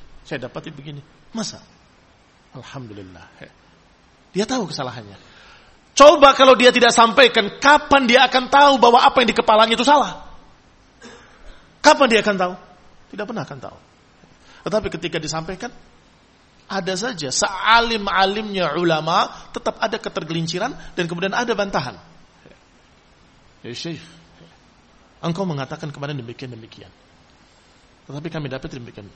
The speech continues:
"Oh, nah, itu khilaf, ya, kealpaan saya." Diluruskan, diluruskan.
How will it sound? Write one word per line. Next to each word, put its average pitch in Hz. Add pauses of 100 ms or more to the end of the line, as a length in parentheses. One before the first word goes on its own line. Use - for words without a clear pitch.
(120)
"Oh, 165 (800)
nah, 139 (640)
itu 127 (500)
khilaf, -
ya, -
kealpaan 117
saya." 120 (1400)
Diluruskan, 185 (560)
diluruskan. 180